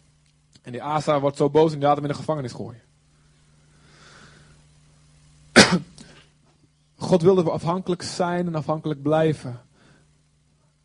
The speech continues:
Niet alleen in het begin van ons leven met God, waarin we snappen: "Oh, God verhoort gebeden, we bidden overal voor.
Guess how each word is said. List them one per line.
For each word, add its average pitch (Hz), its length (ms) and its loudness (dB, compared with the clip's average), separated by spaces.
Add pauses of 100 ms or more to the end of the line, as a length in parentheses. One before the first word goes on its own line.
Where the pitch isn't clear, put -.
(120)
Niet 151 160 -4
alleen 165 160 0
in 160 100 0
het 147 80 -6
begin 190 300 -2
van 160 160 -8
ons 147 100 -6
leven 143 320 -4
met 131 140 -8
God, 151 260 -2
waarin 135 280 -6
we 127 80 -2
snappen: 151 400 -6
"Oh, 156 160 -6
God - 200 -8
verhoort 147 280 -6
gebeden, 156 440 -10
we 135 80 -6
bidden 165 280 -2
overal 160 340 -6
voor. 127 300 -4